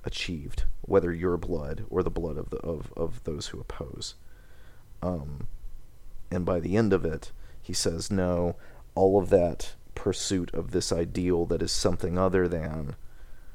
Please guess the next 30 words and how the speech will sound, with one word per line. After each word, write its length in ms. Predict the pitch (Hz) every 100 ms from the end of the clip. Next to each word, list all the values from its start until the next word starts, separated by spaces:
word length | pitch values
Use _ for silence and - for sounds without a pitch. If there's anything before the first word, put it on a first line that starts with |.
| - - - - -
the 220 | 92 95
ultimate 440 | 92 - 92 85
realities 640 | - 90 85 85 85 90 87
manifest 580 | 85 85 85 85 - -
in 120 | 80
single 380 | - 82 - -
people, 420 | - 80 - - - - - - - - -
um, 440 | 52 80 78 - - - - -
that, 300 | 90 90 82
that 160 | 95
itself 400 | 87 - 87 85
is 140 | 80 -
the 120 | -
lie. 300 | - - 104 -
That's 280 | - 95 -
the 80 | -
heresy." 600 | - - 120 - - - - - - - -
Um, 280 | 87 87 80 80
and 160 | 85
the 60 | 82
truth 440 | - 85 95 -
is, 380 | 76 - - - - - - - - - - - -
is 140 | 90
here 280 | - 110 82
on 160 | 85 71
this 180 | - -
bed, 360 | - - - - - - - - -
where 180 | - 87
she 220 | 87 95
becomes, 800 | 85 87 - 101 85 82 73 -